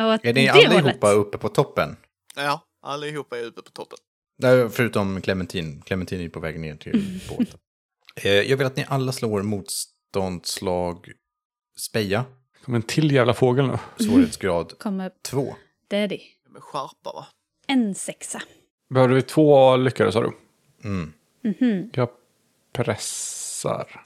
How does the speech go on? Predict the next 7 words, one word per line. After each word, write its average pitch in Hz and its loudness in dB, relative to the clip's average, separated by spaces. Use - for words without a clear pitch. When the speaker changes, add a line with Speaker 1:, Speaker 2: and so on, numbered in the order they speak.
Speaker 2:
Inte 98 -6
sammanlagt. - -6
Speaker 4:
Fan. - -8
Speaker 1:
Var? 196 0
Speaker 4:
Jag 131 -4
tog 113 2
ett, - -6